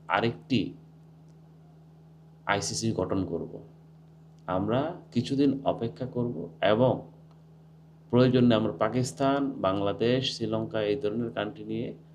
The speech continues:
ভারতকে বাদ দিয়ে আমরা গঠন করব। আপনারা অপেক্ষায় থাকুন। আপনার মতামত কমেন্টে লিখুন, একমত হলে শেয়ার করুন, আর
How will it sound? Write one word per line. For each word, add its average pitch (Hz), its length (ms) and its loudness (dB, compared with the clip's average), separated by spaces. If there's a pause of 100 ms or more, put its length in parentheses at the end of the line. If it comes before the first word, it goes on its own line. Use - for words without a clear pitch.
(140)
ভারতকে 123 480 2
বাদ 101 300 -2
দিয়ে 104 140 0
আমরা 87 220 -4
গঠন 82 360 -10
করব। - 180 -20 (1000)
আপনারা - 300 -2
অপেক্ষায় 104 500 0
থাকুন। 123 360 -6 (1400)
আপনার 156 360 4
মতামত 151 480 2 (460)
কমেন্টে 120 400 4
লিখুন, 123 400 2 (800)
একমত 139 440 0
হলে 147 260 -4 (160)
শেয়ার 113 340 -2
করুন, 139 360 -2 (1040)
আর 85 280 0